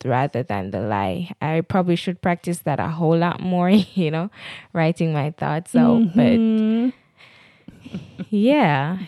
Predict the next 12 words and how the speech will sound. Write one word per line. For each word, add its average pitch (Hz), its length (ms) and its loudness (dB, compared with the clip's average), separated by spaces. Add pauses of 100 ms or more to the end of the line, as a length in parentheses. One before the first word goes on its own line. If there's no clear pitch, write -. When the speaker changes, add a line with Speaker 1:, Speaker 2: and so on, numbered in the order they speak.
Speaker 1:
you 180 160 -2
know. 190 400 0 (1900)
Speaker 2:
Yeah. 208 600 2 (340)
So 208 720 2 (680)
I 202 140 -6
guess 226 680 -6 (440)
this - 640 -4
kinda 208 340 -2
brings 196 400 0
us 202 220 -2
into 190 300 -2
our 196 140 -2